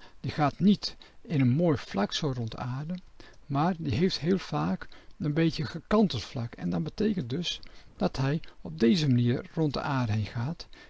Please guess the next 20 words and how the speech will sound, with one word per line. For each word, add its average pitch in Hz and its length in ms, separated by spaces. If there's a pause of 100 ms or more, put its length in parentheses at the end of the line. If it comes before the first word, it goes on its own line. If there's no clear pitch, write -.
(100)
en 170 80
dat 180 120
hij 160 80
dus 165 140
een 143 160
beetje 214 440
boven 190 680 (180)
de 160 140
aarde 190 460
uitkomt. 135 480
En 196 100
dan 196 100
kan 180 160
de 135 60
zon 127 300
dus 151 380 (340)
over 208 360
de - 80
aarde 139 320
heen 135 360